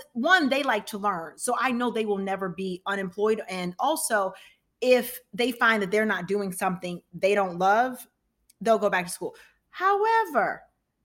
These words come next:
that school has then led to hundreds of thousands of dollars of debt. So that is also not an alternative, people. So if you can't go back, so if you can't go back to school and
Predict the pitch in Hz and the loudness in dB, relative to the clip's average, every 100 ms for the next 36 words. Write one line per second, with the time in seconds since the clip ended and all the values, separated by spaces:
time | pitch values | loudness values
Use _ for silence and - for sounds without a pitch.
0 | _ _ _ _ _ - 311 359 - 349 | _ _ _ _ _ 0 2 2 0 2
1 | 349 311 277 262 240 247 233 220 220 214 | 4 4 2 -4 -2 -2 0 -2 -4 -6
2 | 185 165 _ _ 311 269 214 160 - 185 | -6 -8 _ _ -6 -2 -2 -6 -14 -16
3 | - 339 311 240 214 156 - - 302 320 | -4 -2 -2 -4 -8 -12 -14 -2 2 2
4 | 320 320 302 285 - - - - - - | 0 -4 -6 -6 -4 -6 -6 -20 -20 -20
5 | - _ _ - 330 262 285 403 381 330 | -20 _ _ -8 -2 2 6 6 4 2
6 | 330 320 269 262 254 233 240 226 196 190 | 0 0 2 2 2 0 -2 -4 -4 -8
7 | 175 127 - - - 294 262 254 - 330 | -12 -12 -16 -20 -10 -6 -4 -4 -2 -2
8 | 359 392 277 254 - 240 202 - - 208 | -2 0 0 -2 -4 0 0 0 -12 -10
9 | 196 277 330 330 240 226 196 - - - | -6 -4 0 2 0 -2 -8 -8 -10 -12
10 | _ _ _ _ _ _ _ _ _ _ | _ _ _ _ _ _ _ _ _ _
11 | - _ _ _ - 196 190 180 | -20 _ _ _ -8 -6 -4 -4